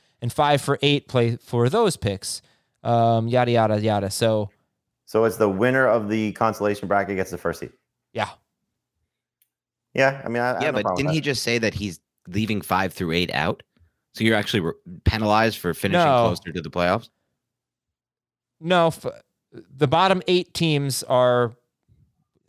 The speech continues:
Speaker 1: this is, what is this, a sixteen team, a twelve team league? The bottom eight teams are reseeded based on points. The bottom four teams play for the first four picks,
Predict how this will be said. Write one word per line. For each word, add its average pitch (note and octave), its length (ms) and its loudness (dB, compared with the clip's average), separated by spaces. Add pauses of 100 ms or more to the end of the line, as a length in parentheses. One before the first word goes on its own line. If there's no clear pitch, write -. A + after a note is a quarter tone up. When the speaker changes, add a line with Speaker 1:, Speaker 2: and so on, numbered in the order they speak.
(140)
Speaker 1:
this - 200 -8
is, - 300 -6 (500)
what B2 100 -2
is C3 80 0
this, G#2+ 140 -4
a - 80 -6
sixteen - 500 -2
team, C3+ 220 -2
a - 20 -6
twelve D3 300 -2
team C#3 180 -4
league? C3+ 220 -4 (340)
The C3 80 0
bottom E3 380 2
eight E3+ 300 0
teams A#2+ 500 -2 (280)
are B2 120 4
reseeded C#3+ 560 0
based C3 260 0
on B2 100 0
points. C3 300 -2
The A#2+ 80 -4
bottom D3 320 2
four G3 320 0
teams D3+ 360 0
play D3 200 0
for C#3+ 120 -2
the B2 80 0
first D#3 300 0
four D3+ 220 2
picks, - 500 -2